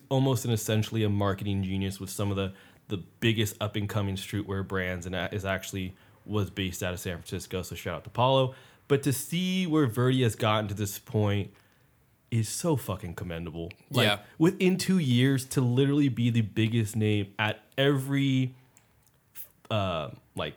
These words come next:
Speaker 1: what do you call 'em? Festivals.
Speaker 2: Yep.
Speaker 1: Every s-, collection released is always, there's Girls Don't Cry, there's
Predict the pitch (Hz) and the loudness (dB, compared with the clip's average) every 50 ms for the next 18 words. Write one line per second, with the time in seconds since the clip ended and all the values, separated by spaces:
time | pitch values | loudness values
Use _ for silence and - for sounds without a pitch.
0 | - - 110 104 101 - 107 85 80 - - 123 123 123 - 147 139 147 143 147 | -12 -8 -6 -6 -4 -4 -4 -6 -6 -2 0 0 0 2 2 4 4 4 4 4
1 | 143 - - - - - - 110 107 104 - _ - 127 131 131 123 127 135 131 | 0 -4 -8 -10 -12 -8 -4 -4 -4 -4 -6 _ 2 4 4 4 4 4 4 4
2 | 131 127 120 113 - - - - _ _ _ - - 131 117 110 107 101 - - | 4 4 4 2 0 -4 -8 -10 _ _ _ -6 -4 -2 2 2 2 2 2 0
3 | - - 135 127 127 131 131 131 131 - - 135 139 131 139 143 147 143 - - | 0 2 4 4 4 4 4 4 2 -2 -2 0 0 2 2 2 2 2 0 -2
4 | - - 127 123 - - 107 113 113 113 117 117 117 110 98 - - - - - | -6 -6 -6 -6 -4 0 0 2 4 4 4 4 2 2 0 -6 -18 -20 -20 -20
5 | - - - - 117 107 - - 151 170 147 165 175 165 156 - - 156 143 143 | -20 -16 -4 0 0 0 2 2 2 2 4 4 4 2 2 2 2 2 4 6
6 | 143 139 135 135 139 139 - - - _ _ _ _ _ _ - - 107 101 104 | 6 6 4 4 2 -2 -6 -16 -20 _ _ _ _ _ _ -6 -4 -2 -2 -2